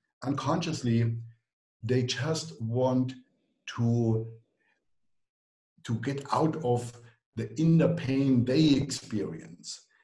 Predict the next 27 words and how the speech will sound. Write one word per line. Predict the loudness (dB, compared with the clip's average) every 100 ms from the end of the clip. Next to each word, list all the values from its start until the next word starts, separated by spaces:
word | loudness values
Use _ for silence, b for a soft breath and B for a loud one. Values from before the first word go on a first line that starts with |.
| b
And | 0 2
yes, | 4 4 4 0
they | -2 2 2 2 -2 -8 -6
use | 0 2 2
all | 0 2 6 6 4 -2 -12 -10
the | -2 2 2 2
wrong | 0 4 6 6 6 6
measures | 4 2 0 0
and | 0
all | 0 0
the |
rest | -2 -4 -4 -4
of | -4
it. | -4 -6 -6 B B B B B _
However, | -10 -2 2 4 4 4 2 -2 -10 _ _ _ -10
they | -2 0 2
are | 4 4 2 0 -6
struggling | -12 -4 -2 0 0 2 2 0 -6 _
and | 0 0
fighting | 0 -2 0 2 2
inside | 0 0 0 0
as | -2 -2
much | -2 -2
as | -8 -2
you | 0 0
do. | -4 -10 _ _ _ _ _ _ _ _ _ _ _ _ 2
And | 6 6 4